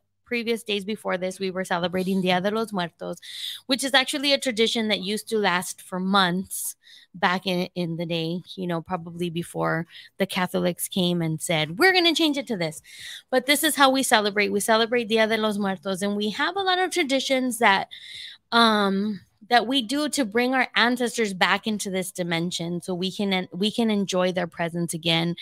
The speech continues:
And we do that by creating an altar space.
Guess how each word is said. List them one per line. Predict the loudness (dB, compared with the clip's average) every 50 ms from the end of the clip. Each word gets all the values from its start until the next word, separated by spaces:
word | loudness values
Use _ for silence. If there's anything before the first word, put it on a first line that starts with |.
| -10 -10 -10 -10 -8 -8 -8 -8 -10 -4 0
And | 2 4 4
we | 4 4
do | 2 2 2
that | 4 2 4 4
by | 2 0
creating | 2 0 2 2 2 2 2 2 0
an | -2 -2 -2 0
altar | 0 0 0 0 -2 -4 -4
space. | -4 -4 -2 0 0 2 0 -2 -4 -6 -10